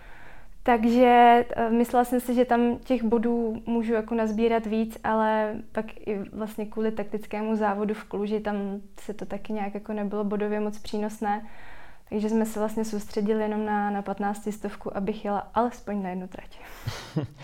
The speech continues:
Speaker 2: Takže bylo to v téhle z té sezóně, nebylo to, že třeba by se na podzim řeklo, tak teď se soustředím na patnáctistovku a dám do toho všechno. Že i v hale si běhala,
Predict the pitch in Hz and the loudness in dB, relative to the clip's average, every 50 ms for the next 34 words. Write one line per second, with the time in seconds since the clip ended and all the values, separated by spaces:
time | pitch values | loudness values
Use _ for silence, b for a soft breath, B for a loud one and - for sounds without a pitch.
0 | B B B - 135 120 143 131 120 131 131 120 92 113 101 - - - 123 110 | B B B 4 8 8 10 10 12 12 10 10 10 6 4 2 4 6 8 8
1 | 104 107 104 - - 110 95 - 113 101 107 104 101 101 107 104 104 107 104 - | 8 8 4 4 2 0 0 2 0 -2 0 0 0 2 2 4 4 2 2 2
2 | 104 98 - 104 - - 104 98 95 95 - 110 104 92 90 - 107 92 92 101 | 0 -2 -2 -4 -2 0 2 2 2 0 -2 -2 -2 -2 0 0 0 2 2 0
3 | 95 98 104 - 101 98 - - 98 - - - 101 101 - - 107 - 107 101 | 0 0 0 -2 -2 -2 0 0 0 0 -2 -4 -6 -4 -4 -6 -6 -4 -6 -8
4 | - - 110 104 95 92 92 - 98 95 - 104 101 98 - 104 - - 98 - | -6 -4 -4 -4 -4 -4 -4 -2 -4 -2 -2 -4 -6 -6 -6 -8 -8 -6 -8 -6
5 | - - 101 92 92 95 95 98 104 101 98 95 - - 101 - - 110 101 B | -4 -2 -2 -2 -2 -2 -4 -6 -6 -6 -8 -8 -10 -14 -12 -8 -6 -6 -6 B
6 | B B B B - 123 120 127 117 120 123 117 120 120 120 - - 123 120 123 | B B B B 2 4 6 6 6 8 8 10 10 8 8 6 4 6 6 8
7 | 127 127 123 123 123 123 123 123 123 123 | 8 8 8 8 8 8 8 6 6 4